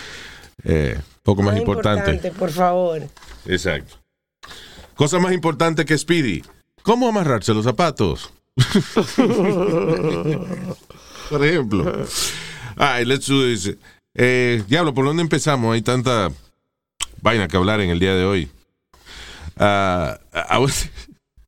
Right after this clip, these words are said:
Speaker 1: <laughs> I was reading this news. Para empezar con una vaina bastante, eh, eh, eh, ok. It's kinda li-, it's, it's kinda light and not light at the same time, esta noticia.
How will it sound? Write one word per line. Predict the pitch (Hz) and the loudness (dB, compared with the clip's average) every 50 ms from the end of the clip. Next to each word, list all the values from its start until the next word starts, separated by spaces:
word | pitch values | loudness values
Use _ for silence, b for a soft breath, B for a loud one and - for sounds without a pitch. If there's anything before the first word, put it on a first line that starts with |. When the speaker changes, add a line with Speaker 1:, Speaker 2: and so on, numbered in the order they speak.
| _ _ _ _ | _ _ _ _
Speaker 1:
<laughs> | _ _ _ _ _ _ _ _ _ _ _ _ _ _ _ _ - - - - - - | _ _ _ _ _ _ _ _ _ _ _ _ _ _ _ _ -20 -20 -18 -16 -4 2
I | - | 4
was | 110 127 123 | 4 4 4
reading | 123 139 143 135 123 | 2 2 2 2 2
this | 117 117 104 | 2 2 2
news. | 107 117 123 131 123 92 - - - - - - - - - - - - - - - - _ _ _ _ _ _ _ _ _ _ _ _ _ B B B B B B B B B B B B | 2 2 2 2 0 -2 -4 -8 -14 -16 -20 -20 -16 -12 -12 -12 -14 -14 -20 -20 -20 -20 _ _ _ _ _ _ _ _ _ _ _ _ _ B B B B B B B B B B B B
Para | - 107 | 2 2
empezar | 101 113 107 131 135 120 | 4 4 2 2 0 2
con | 139 143 | 2 2
una | 143 147 139 | 2 2 2
vaina | 143 143 143 139 135 | 2 2 2 2 2
bastante, | 131 123 - - 123 123 120 139 127 117 110 104 85 62 - - - - | 0 0 2 0 0 0 2 2 2 4 4 2 0 -2 -4 -10 -10 -10
eh, | - - _ _ _ - | -12 -12 _ _ _ -4
eh, | 117 123 - - | -2 -2 -2 -2
eh, | - 131 - - _ _ _ _ _ _ | -4 -6 -6 -6 _ _ _ _ _ _
ok. | - 120 113 113 110 98 80 - - - _ _ _ _ _ _ _ _ _ _ _ _ _ _ _ _ _ - | 0 2 2 2 2 0 0 -4 -10 -20 _ _ _ _ _ _ _ _ _ _ _ _ _ _ _ _ _ 2
It's | 120 107 - | 2 2 4
kinda | - 175 160 160 151 | 2 2 2 4 2
li-, | 135 131 131 135 143 143 - | 2 2 2 0 -2 0 0
it's, | 131 127 123 113 113 92 - _ _ _ _ _ _ _ _ _ _ _ _ - | 0 0 2 0 -4 -8 -10 _ _ _ _ _ _ _ _ _ _ _ _ -6
it's | - | -2
kinda | - - 127 131 127 | 0 2 2 2 2
light | 123 123 123 123 147 165 160 - - - - - - _ _ _ _ _ _ _ _ _ _ _ _ _ _ - | 2 2 2 2 0 -2 -4 -4 -6 -8 -8 -10 -16 _ _ _ _ _ _ _ _ _ _ _ _ _ _ 0
and | 107 104 101 98 | 2 2 4 4
not | 107 117 110 | 2 2 2
light | 95 98 98 92 82 - - | 2 2 2 0 0 -2 -2
at | 78 92 | -2 2
the | 87 87 | 2 2
same | 80 - 87 82 76 | 2 2 0 0 0
time, | - 82 78 73 69 | 0 0 0 0 0
esta | 71 - 76 | -2 -2 -2
noticia. | 73 73 65 69 73 67 - 60 55 | -2 -2 0 -2 -2 -2 -2 -6 -8